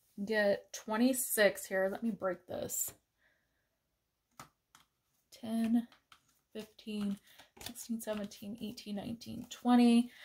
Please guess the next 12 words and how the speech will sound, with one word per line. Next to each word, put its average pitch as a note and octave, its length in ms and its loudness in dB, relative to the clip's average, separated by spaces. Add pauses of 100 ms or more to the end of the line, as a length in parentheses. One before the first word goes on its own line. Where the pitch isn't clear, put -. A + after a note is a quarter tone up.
(120)
So - 140 -4
we G#3+ 100 4
needed G#3+ 280 4
twenty-six. - 1080 4
Twenty-five, A#3 680 6 (2500)
six. - 1000 4 (140)
So - 180 -12
we F3 120 -8
have G3+ 180 -12 (100)
this C4 300 -6
left G#3 400 -6
over. G#3 580 0